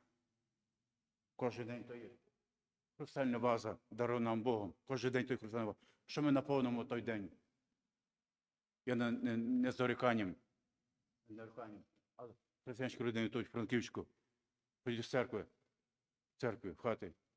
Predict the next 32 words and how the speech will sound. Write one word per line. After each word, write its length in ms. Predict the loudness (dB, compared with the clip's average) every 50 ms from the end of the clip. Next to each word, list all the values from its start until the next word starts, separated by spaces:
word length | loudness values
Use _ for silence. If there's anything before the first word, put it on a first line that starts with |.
| _ -4
Я 100 | -2 0
не 80 | 2 2
нарікаю 460 | 2 2 0 0 0 2 2 2 2
про 120 | 0 -4
те, 120 | -6 -6 -6
кажу, 300 | -2 -2 -2 -2 -2 -6
стверджую, 300 | -6 -4 -4 -4 -4 -6 _ _ _ _ _ -10
ми 180 | -8 -8 -8 -8
з 60 | -10
болем, 400 | -8 -2 2 2 4 4 2 0
це, 140 | -4 -8 -8 -6 -4 -4 -4 -6 _ _ _ _ -4
цілий 180 | 2 2 4
день 140 | 4 4 2
сварня, 440 | 2 2 0 2 2 2 -2 -2 -2 -6 -12 _ _
цілий 220 | -6 -2 0 0 2
день 140 | 0 -2 -6 _ _
крики, 380 | -2 0 0 0 0 -4 -10 -10 _ _ _ _ _ _ _ _ _ _ _ _ _ _ _ _ _ _ -10
прокльони, 500 | -10 -6 2 6 6 6 6 4 0 -4 -10 -6
матюки. 520 | -4 -4 -4 -4 -4 0 0 0 0 0 -6 _ _ _ _ _ _ _ _ _ _ _ _ _ _ _ _ _ _ _ _ _ _ _ _ _ _ _ _ -6
Різні 220 | -2 0 2 2 2
будуть 200 | 0 0 -2 -2
причини. 320 | -4 -6 -2 -2 -2 -2
Хтось, 300 | -2 -6 -6 -6 -8 -12 _ _
хтось 260 | -10 -10 -10 -10 -8 -10
випиває 420 | -10 -10 -6 0 2 2 2 2
п'яний 320 | 2 4 4 4 4 2
чи 120 | 0 -2 -4
алкоголік, 420 | -4 -2 0 2 2 2 0 -4 _ _ _ _ -8
може, 180 | -8 -8 -6 -6
який, 200 | -8 -8 -8 _
хтось 180 | _ -4 0 2
нервовий. 440 | 2 2 4 4 4 4 2 -2